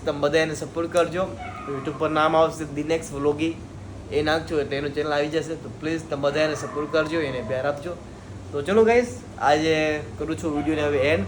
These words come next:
કારણ કે થાકી ગયો છું, તું કરવો છે અમારે આરામ.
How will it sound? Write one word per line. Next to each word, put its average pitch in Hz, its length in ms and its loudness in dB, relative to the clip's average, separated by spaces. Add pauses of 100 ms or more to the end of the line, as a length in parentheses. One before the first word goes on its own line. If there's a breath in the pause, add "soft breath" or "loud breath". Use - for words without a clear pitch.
(160)
કારણ 123 180 -4
કે 131 260 -2 (320)
થાકી 196 280 -4
ગયો 165 140 0
છું, 135 200 -8
તું 127 100 -8
કરવો 143 260 0
છે 156 160 -8
અમારે 147 240 -2
આરામ. 196 400 6